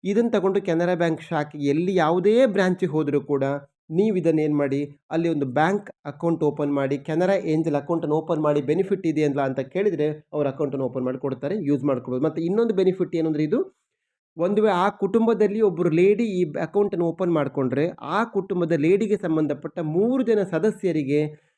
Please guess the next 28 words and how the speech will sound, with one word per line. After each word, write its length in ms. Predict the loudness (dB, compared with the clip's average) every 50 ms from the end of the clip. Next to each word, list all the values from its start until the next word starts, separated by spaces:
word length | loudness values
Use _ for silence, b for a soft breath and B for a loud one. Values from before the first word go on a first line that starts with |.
| _ _ _ -6
ಯಾವುದೇ 460 | -4 -2 -2 0 -2 -2 0 0 2
ಒಂದು 340 | 2 2 2 2 0 0 -2
ಬ್ಯಾಂಕ್, 500 | -4 -4 -2 0 0 2 2 0 0 -2
ಈ, 100 | -4 -6 -4 -4 -4
ಈ 180 | -2 -2 -2 -2
ಕೆನರಾ 320 | 0 0 0 2 0 0
ಬ್ಯಾಂಕ್‌ನಲ್ಲಿ 600 | 0 0 0 0 0 0 0 -2 0 2 2 2 0 0 -2 _ _ _ -18 -14 -6 0
ಝೀರೋ 300 | 2 2 4 4 4 2
ಬ್ಯಾಲೆನ್ಸ್‌ನಲ್ಲಿ 600 | 2 2 2 4 4 4 4 2 2 0 0 0
ಅಕೌಂಟ್ 300 | 2 2 0 0 0 0
ಕೂಡ 160 | 0 2 2
ಓಪನ್ 260 | 2 2 2 2 2
ಮಾಡ್ಬೋದು. 500 | 2 2 2 2 0 0 -2 -2 -4 -4
ಮಿನಿಮಮ್ 400 | 0 0 2 4 4 4 4 2
ಡೆಪಾಸಿಟ್ 440 | 2 0 0 -2 -2 -2 -2 -2 -2
ಇಡಬೇಕಾದ್ರೆ 480 | -2 0 0 0 0 0 -2 -2 -2
ಬಿಗಿನಿಂಗಲ್ಲಿ 400 | -2 -2 -2 0 0 0 0 0
ಕೂಡ 140 | 0 0 0
ಅವಶ್ಯಕ-, 560 | 0 0 0 -2 -4 -4 -4 -4 -4 -4 -6
ಆದ 160 | -6 -6 -6 -4
ಕತೆ 260 | -4 -2 -2 0 0
ಇರೋದಿಲ್ಲ. 340 | 2 2 0 0 0 0 -2 -2 -4 -6 _ _ -14
ಝೀರೋ 280 | -6 -2 0 2 2 2
ಬ್ಯಾಲೆನ್ಸ್ 340 | 0 0 0 0 0 -2 -4
ಕೂಡ 140 | -6 -6 -6
ಇಟ್ಟು 180 | -4 -4 -4
ಇದ್ 100 | -2 0
ಮಾಡ್ಬೋದು. 420 | 0 0 0 -2 -2 -2 -2 -2